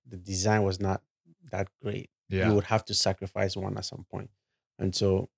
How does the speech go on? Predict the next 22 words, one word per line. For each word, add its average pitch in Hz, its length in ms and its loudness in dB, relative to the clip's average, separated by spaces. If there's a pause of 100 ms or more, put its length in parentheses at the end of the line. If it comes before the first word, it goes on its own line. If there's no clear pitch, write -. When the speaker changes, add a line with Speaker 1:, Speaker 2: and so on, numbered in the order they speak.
(220)
Speaker 1:
I 107 100 4
was 107 180 6
able 135 220 8
to - 160 -8
do 117 160 8
it 107 60 0
for, - 200 -4 (200)
like, 101 200 -6 (140)
two 110 180 -2
or 101 80 2
three 101 260 -2
years 98 260 2
until, 90 520 -4
you - 100 -6
know, 92 200 -8 (360)
the - 60 -4
time 95 300 -2
came 92 260 -4
where 90 160 -2 (100)
I 101 120 -10 (100)
had - 140 -20
to - 180 -14